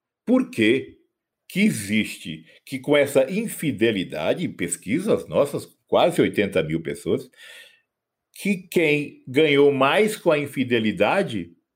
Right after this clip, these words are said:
foi a Magazine Luiza. E aí eles vêm se estruturando e tal, e as outras empresas correndo atrás.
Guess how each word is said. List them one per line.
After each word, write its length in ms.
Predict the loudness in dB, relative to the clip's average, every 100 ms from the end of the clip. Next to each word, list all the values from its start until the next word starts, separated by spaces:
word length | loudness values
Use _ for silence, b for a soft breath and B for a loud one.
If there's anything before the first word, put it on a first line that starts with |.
| _ _ _
foi 340 | _ -4 0 2
a 60 |
Magazine 500 | 2 0 0 -2 -10
Luiza. 560 | -10 -10 -10 -12 -18 -20 _ _ _ _ _ -4
E 180 | 2 4
aí 280 | 4 4 4
eles 300 | 4 2 2
vêm 280 | 2 2
se 200 | -4 -4
estruturando 960 | -4 -6 -12 -8 0 4 4 4 0 -2
e 80 | -4
tal, 420 | -6 -6 -6 -8 B B B B _ _
e 460 | -8 -4 -4 -6 -4
as 240 | 2 2 4
outras 340 | 2 2 0
empresas 500 | -2 2 2 2 0
correndo 440 | 2 2 2 2
atrás. 540 | 0 0 -4 -4 -10